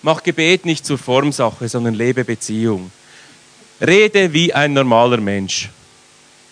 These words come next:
Bring Gott die Dinge, die dich beschäftigen. In meinem Leben habe ich gemerkt, das hat meine Gebete kürzer gemacht. Ich weiß nicht, ob man das als Pastor sagen darf, du sollst kürzer beten.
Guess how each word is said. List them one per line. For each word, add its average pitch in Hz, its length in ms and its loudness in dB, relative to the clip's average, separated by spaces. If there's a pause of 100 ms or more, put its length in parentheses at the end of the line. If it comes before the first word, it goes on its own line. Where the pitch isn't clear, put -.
(500)
Bring 208 260 4
Gott 196 220 2
die 180 100 -4
Dinge, 165 380 -4
die 143 100 -6
dich 123 220 -12
beschäftigen. 104 760 -6 (520)
In 175 120 4
meinem 220 280 2
Leben 220 260 4
habe 185 140 0
ich 170 100 -8
gemerkt, 175 320 -2
das 170 100 -8
hat 175 140 -4
meine 160 240 0
Gebete 135 420 -4
kürzer 139 440 -6
gemacht. 120 500 -8 (1900)
Ich - 100 -18
weiß 131 200 0
nicht, 147 100 -6
ob 139 80 -2
man 131 100 -2
das 123 120 -4
als 117 100 -8
Pastor 117 320 -6
sagen 110 320 -6
darf, 104 180 -6
du 107 100 -18
sollst 101 260 -10
kürzer 110 340 -12
beten. 95 420 -12